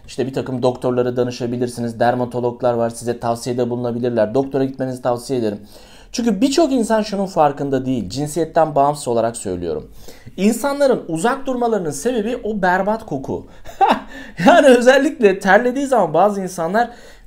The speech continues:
üç metreden, dört metreden o kokuyu alıyorsun ve sanki bir duvara çarpmış gibi hiç konuşmak istemiyorsun onunla. Yani direkt uzak duruyorsun. Bu çözülebilir bir şey. Bir koku alırsın.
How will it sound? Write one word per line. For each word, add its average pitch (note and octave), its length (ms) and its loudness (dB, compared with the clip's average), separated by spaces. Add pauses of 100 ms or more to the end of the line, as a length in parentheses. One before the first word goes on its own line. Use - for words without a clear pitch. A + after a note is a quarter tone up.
üç C#4 280 4
metreden, C#3+ 560 0
dört C4 260 8
metreden A3 360 -2
o A3+ 120 -4
kokuyu A3 320 0
alıyorsun A#3 400 -4
ve A3 80 0
sanki G#3+ 320 -6
bir F#3 120 -8
duvara G3 280 6
çarpmış F#3+ 440 -4
gibi D#3+ 220 -10 (260)
hiç B3+ 140 -2
konuşmak G#3 440 -2
istemiyorsun G3 520 -4
onunla. A2 220 -2
Yani B2+ 220 -2
direkt D3 200 -6
uzak C3 280 -6
duruyorsun. F2+ 420 -10
Bu D#4+ 180 -8 (420)
çözülebilir G#3 680 2
bir A#2+ 40 -6
şey. G2+ 240 -8
Bir A#3+ 80 -10
koku - 240 -2
alırsın. B2 460 -2